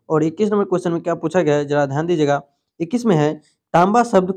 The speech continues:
कौन संख्या है? तांबा क्या पूछा गया? तांबा शब्द कौन सी संख्या है? तो ये इसका जो है आ-,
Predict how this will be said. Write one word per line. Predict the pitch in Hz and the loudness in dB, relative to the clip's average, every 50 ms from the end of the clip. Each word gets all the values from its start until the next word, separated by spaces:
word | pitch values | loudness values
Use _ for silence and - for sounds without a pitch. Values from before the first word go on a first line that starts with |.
| - | -2
कौन | - 156 160 160 | 0 0 2 0
संख्या | 156 - 151 143 143 139 | 0 -2 -4 -4 -4 -4
है? | 131 135 | -6 -8
तांबा | - _ - 151 151 160 165 165 | -8 _ -2 -2 0 2 0 0
क्या | 160 - 160 | 0 -2 -6
पूछा | 151 156 156 156 | -6 -6 -4 -4
गया? | 151 180 | -4 -4
तांबा | 185 - _ - 151 147 151 156 175 175 175 - - | -6 -8 _ -2 -2 0 2 2 0 0 -2 -4 -6
शब्द | - 151 147 | -4 -4 -4
कौन | 147 - 151 147 147 | -4 -4 -2 -2 -2
सी | 151 151 | -2 -4
संख्या | 147 - 156 165 175 156 | -4 -4 -2 -2 0 0
है? | 147 143 147 | 0 0 -2
तो | 147 - - _ _ - 151 | -4 -8 -20 _ _ -4 0
ये | 160 185 202 | 2 4 4
इसका | 190 - - 202 | 2 2 0 0
जो | 190 165 156 | 0 0 0
है | 160 160 | 0 0
आ-, | 160 160 151 147 156 | 0 2 2 2 2